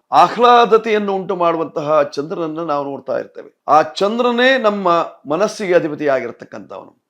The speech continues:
ನಮ್ಮ ಮನೋನಿಗ್ರಹವನ್ನ ಮಾಡತಕ್ಕಂಥವನು ಅವನೇ. ಮನಸ್ಸನ್ನ ಸಮಾಧಾನವಾಗಿ, ಸುಂದರವಾಗಿ, ಸಂತೋಷಭರಿತವಾಗಿಡುವವನು ಚಂದ್ರ. ಹಾಗಿದ್ದಾಗ ಆ ಚಂದ್ರನ ಸ್ಥಳ ಯಾವುದು? ಚಂದ್ರ ಹೃದಯಕ್ಕೆ ಅಧಿಪತಿ ಅಂತ ಹೇಳ್ತಾರೆ. ಚಂದ್ರ ಕರ್ಕಾಟಕ ರಾಶಿಗೆ ಅಧಿಪತಿ. ಕರ್ಕಾಟಕ ರಾಶಿಯನ್ನು ನಮ್ಮ ಹೃದಯ ಭಾಗವನ್ನಾಗಿ ಸೂಚ-, ಸೂಚನೆಯನ್ನು ಮಾಡಿದ್ದಾರೆ ಕಾ-, ಕಾಲಪುರುಷನ ಲಕ್ಷಣದಲ್ಲಿ.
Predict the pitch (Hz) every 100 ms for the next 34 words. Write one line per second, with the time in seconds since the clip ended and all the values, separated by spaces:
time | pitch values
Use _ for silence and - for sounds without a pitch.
0 | _ 160 175 156 156 214 233 214 170 226
1 | 226 220 220 214 202 208 208 196 190 208
2 | 208 208 160 160 156 151 110 - _ -
3 | 180 226 220 - 208 202 180 170 220 196
4 | 208 208 202 196 185 190 185 165 175 208
5 | 202 185 185 180 185 190 - 165 185 220
6 | 240 233 214 202 196 196 180 170 170 160
7 | 165 190 - - 151 127 107 - _ 123
8 | 151 139 143 123 185 - _ - 135 -
9 | 180 208 202 175 - 143 165 208 135 98
10 | - _ - 233 240 240 175 175 269 277
11 | 240 220 220 208 202 190 170 147 120 -
12 | _ 220 226 220 247 - 247 254 240 240
13 | 214 226 214 196 170 - 170 175 240 240
14 | 214 233 214 214 214 220 220 202 196 165
15 | 208 220 196 202 202 196 190 190 185 190
16 | 202 175 139 185 185 180 170 160 151 127
17 | 117 107 123 139 - 185 202 190 190 185
18 | 175 160 - 147 120 92 _